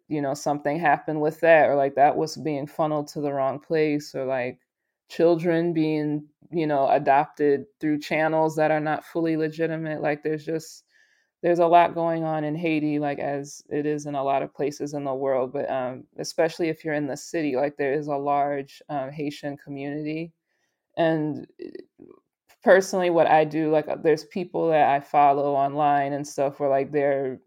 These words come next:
natives of the city, or, like, they grew up half here, half there. So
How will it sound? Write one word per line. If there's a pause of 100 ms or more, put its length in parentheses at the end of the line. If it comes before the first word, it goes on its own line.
(160)
natives (120)
of (180)
the
city,
or,
like,
they
grew
up
half
here,
half
there.
So